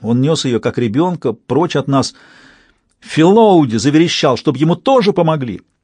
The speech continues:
И какой-то стражник протянул руку, рывком поднял на ноги, и они бросились вслед за Капрой неровной трусцой.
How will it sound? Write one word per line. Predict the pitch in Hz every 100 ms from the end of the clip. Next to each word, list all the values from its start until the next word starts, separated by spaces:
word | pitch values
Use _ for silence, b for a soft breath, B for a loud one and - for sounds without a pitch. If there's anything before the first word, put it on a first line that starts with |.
| _ _ 143
И |
какой-то | 143 143 160 143
стражник | - 147 120 120 117
протянул | 120 131 123 113
руку, | 190 202 120
рывком | 113 - 139 117
поднял | - 135 107 117
на | 127 160
ноги, | 143 113
и | 110 120
они | 117 156
бросились | 120 135 185 - 147 135 -
вслед | - 147 120
за | 123
Капрой | - 165 151 131 123
неровной | 110 135 127 120
трусцой. | 120 127 - 139 107